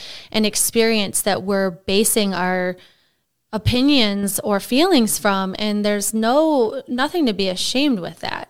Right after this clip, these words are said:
You know, I think pausing and, you know, letting Justin know I'm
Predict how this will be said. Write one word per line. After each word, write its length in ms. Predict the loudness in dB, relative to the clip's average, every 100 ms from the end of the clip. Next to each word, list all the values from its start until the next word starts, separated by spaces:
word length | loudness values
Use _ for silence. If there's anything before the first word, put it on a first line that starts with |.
| -10
You 140 | -6
know, 140 | -4 -4
I 120 | -6
think 320 | -4 -4 -4 -12 -20 _ _ _ _ _ -6
pausing 520 | 0 0 0 -2 -4
and, 300 | -6 -8 -12 _ _ _
you 100 | -8
know, 160 | -8 -4
letting 340 | 0 0 2
Justin 380 | 0 0 -2 -2
know 320 | 2 4 2
I'm 460 | 2 0 0 -2